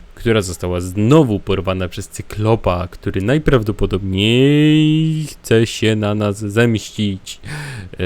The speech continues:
e, za śmierć. No cóż. Dobra. Dzięki wielkie, do zobaczenia następnym razem, do usłyszenia, na razie, bye, cześć!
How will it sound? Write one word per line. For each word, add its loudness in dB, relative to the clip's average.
e, -2
za -4
śmierć. -18
No 2
cóż. -12
Dobra. 0
Dzięki -4
wielkie, -2
do -10
zobaczenia -2
następnym -2
razem, 0
do -4
usłyszenia, -6
na -2
razie, -2
bye, -2
cześć! -4